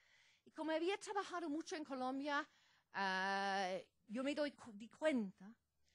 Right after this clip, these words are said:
que el presidente Uribe, ¿no?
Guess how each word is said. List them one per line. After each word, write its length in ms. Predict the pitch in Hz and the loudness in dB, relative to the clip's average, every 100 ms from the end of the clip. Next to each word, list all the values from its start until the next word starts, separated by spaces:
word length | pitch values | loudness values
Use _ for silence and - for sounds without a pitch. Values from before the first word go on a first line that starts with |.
| _ _ _ | _ _ _
que 800 | 269 269 269 254 240 240 226 208 | -4 -2 0 -2 -4 -6 -6 -8
el 200 | - 240 | -10 -10
presidente 580 | 214 254 285 294 330 302 | -8 -6 -6 -4 -4 -4
Uribe, 540 | 277 226 247 226 233 - _ _ _ | -4 -6 -6 -4 -4 -8 _ _ _
¿no? 240 | 220 285 | -10 -10